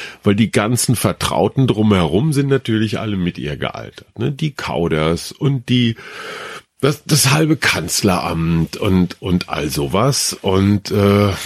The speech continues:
ja, man denkt immer, ja, wenn sie's nicht macht, wer soll's denn dann machen? Das dachte man bei Kohl, das dachte man bei Schröder. Wer hätte damals gedacht, dass die Merkel so eine,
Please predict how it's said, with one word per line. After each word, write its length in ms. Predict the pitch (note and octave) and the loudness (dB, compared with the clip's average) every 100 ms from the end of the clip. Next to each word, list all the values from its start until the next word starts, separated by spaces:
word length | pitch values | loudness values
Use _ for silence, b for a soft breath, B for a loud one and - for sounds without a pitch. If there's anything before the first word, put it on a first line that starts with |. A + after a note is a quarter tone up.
| B B F#2+ | B B -12
ja, 240 | D#2 - G2+ | -6 -2 0
man 140 | G2+ | 2
denkt 200 | F2+ F#2 | 2 0
immer, 180 | E2+ E2 | 0 0
ja, 280 | E2 F2+ F#2 | 0 -2 -4
wenn 160 | F#2+ | -4
sie's 260 | F#2 G#2 - | -4 -4 -6
nicht 180 | - - | -8 -6
macht, 420 | A#2 B2+ - - | -4 -4 -6 -6
wer 100 | A#2 | -4
soll's 300 | G#2+ A#2 A2 | -2 -2 -2
denn 140 | - A2+ | -6 -6
dann 200 | G#2+ G#2 | -4 0
machen? 340 | A2+ - A#2+ | -2 0 -2
Das 140 | G2 | 0
dachte 240 | - B2+ - | -2 -2 2
man 200 | A2+ A2 | 2 4
bei 100 | G#2+ | 0
Kohl, 320 | - B2+ A#2 | 0 -2 0
das 100 | G2+ | -2
dachte 280 | - G2 A2+ | -2 -4 -2
man 180 | A2 F#2 | -2 0
bei 120 | F2+ | -2
Schröder. 440 | - C#3 C3 A#2 | -2 2 2 4
Wer 100 | F#2+ | 2
hätte 220 | F#2+ G#2 | 2 0
damals 380 | G2 F2 G2 F2+ | 0 0 0 0
gedacht, 300 | G#2 F#2+ F2 | -2 -2 -2
dass 120 | E2+ - | -6 -6
die 100 | F2 | -4
Merkel 440 | D#2+ F2 F2+ F2 | -4 -2 -2 0
so 100 | E2 | 0
eine, 240 | E2 F2 | 0 0